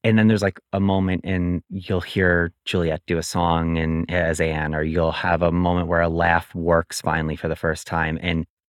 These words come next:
those little successes are not equal <laughs> to paying my bills, but there are, it, and not to sound corny, but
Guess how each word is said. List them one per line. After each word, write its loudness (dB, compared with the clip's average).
those 2
little 0
successes 0
are 4
not 2
equal -6
<laughs> -16
to 2
paying 4
my 2
bills, 2
but 2
there 0
are, 2
it, -2
and -2
not -2
to -18
sound -6
corny, -2
but -4